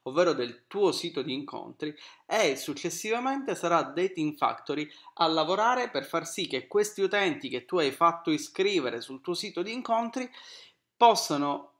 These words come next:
abbonarsi, quindi pagare, per avere il servizio completo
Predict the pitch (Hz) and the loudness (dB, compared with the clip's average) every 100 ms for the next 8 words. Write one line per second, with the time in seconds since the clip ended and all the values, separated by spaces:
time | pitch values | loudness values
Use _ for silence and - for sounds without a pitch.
0 | - 202 160 151 156 139 123 - - 185 | 4 4 4 2 4 4 2 -4 -8 -2
1 | 165 135 135 165 156 147 117 123 160 - | 0 0 2 4 6 8 6 6 0 -4
2 | - 180 208 226 175 139 - 180 175 202 | 2 4 6 4 4 2 0 -2 -2 -6
3 | 190 - 135 147 185 175 120 117 - 156 | -10 -6 -6 -4 -6 -2 -2 -2 -2 -4
4 | - | -4